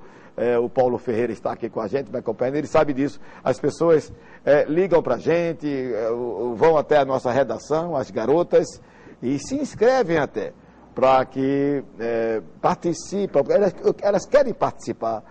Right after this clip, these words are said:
né, como garota Voz do Planalto. Graças a Deus, estamos fazendo sucesso também nesse, nesse setor das garotas.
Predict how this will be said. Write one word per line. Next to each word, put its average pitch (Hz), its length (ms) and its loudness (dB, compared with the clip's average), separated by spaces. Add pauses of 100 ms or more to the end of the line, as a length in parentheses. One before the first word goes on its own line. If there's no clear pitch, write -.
(140)
né, 117 260 -2
como 160 200 4
garota 135 420 2
Voz 120 160 -2
do 107 80 -10
Planalto. 90 500 -4
Graças 139 380 0
a 117 80 2
Deus, 113 320 -6 (200)
estamos 156 300 0
fazendo 131 260 0
sucesso 107 460 -2 (500)
também 147 380 4
nesse, 143 420 4
nesse 147 300 2
setor 170 400 4
das 135 140 4
garotas. 123 520 0